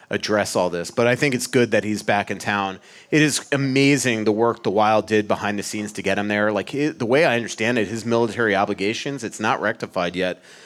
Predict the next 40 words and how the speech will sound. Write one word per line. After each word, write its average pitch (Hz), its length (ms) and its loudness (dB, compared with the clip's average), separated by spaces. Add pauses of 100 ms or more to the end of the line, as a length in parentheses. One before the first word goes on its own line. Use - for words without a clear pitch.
(120)
but 120 140 0
the 117 60 0
Wild 123 520 2 (880)
worked 131 300 0
with 123 80 -4
some 104 180 -4
pretty 220 400 0
heavy-hitting 139 600 2
diplomats, 110 580 0
got 123 200 2
him 131 100 2
over 123 160 2
to 110 80 2
Turkey, 123 640 -2 (360)
went 120 180 -2
to - 80 -2
the 117 160 4
embassy 113 380 2
there, 113 420 4 (480)
um, 104 600 2 (560)
was 104 160 -2
able 117 180 4
to 113 80 0
get 117 140 2
his 101 100 -4
work 110 220 -4
visa, 110 400 0
then 104 160 2
they 101 100 -2
implored 98 380 -2
him 98 120 -6
to 90 60 -12
come 101 180 -4
over 95 200 -2
right 92 160 0
away, 95 300 2
and 92 60 -2
now 95 180 -2
he's 101 240 -8
here 95 460 -2